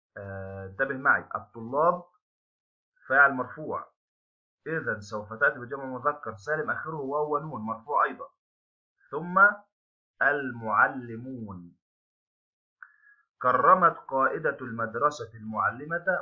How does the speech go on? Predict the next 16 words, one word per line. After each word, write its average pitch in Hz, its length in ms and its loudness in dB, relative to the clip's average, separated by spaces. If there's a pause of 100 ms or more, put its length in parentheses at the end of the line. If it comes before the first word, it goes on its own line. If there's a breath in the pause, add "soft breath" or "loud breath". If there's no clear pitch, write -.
(100)
ويريد 127 1200 -2
مثنى. 131 680 0 (1080)
المعطوف 110 480 -2
عليه 151 100 6
المعلمة 143 520 2
مفعول 139 400 -2
منصوب 143 340 -8
بال-، 117 640 0
بالفتحة، - 600 0 (1000)
إذن 156 280 2
سوف 110 320 -6
تأتي 143 240 2
بمثنى 131 500 0
آخره 135 320 -4
ياء 143 220 2
ونون 135 460 -4